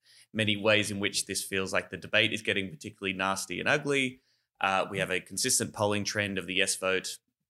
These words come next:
trending down, depending on how deep you dig into the polls. We're seeing yes in sort of low forties, no in high forties,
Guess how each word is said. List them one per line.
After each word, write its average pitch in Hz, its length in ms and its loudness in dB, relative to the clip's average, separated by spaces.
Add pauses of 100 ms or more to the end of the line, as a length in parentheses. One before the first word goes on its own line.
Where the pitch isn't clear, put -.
trending 127 480 4
down, 104 540 2 (300)
depending 131 300 2
on 113 540 0
how 110 180 4
deep 104 340 2
you 104 80 0
dig 101 140 0
into 104 200 -2
the 92 100 -4
polls. 95 380 -2
We're 95 60 -6
seeing 92 300 0
yes 113 260 4
in 101 120 -6
sort 101 180 -2
of 95 60 -2
low 95 200 4
forties, 92 540 -2
no 107 240 2
in 90 80 0
high 90 200 0
forties, 90 500 -4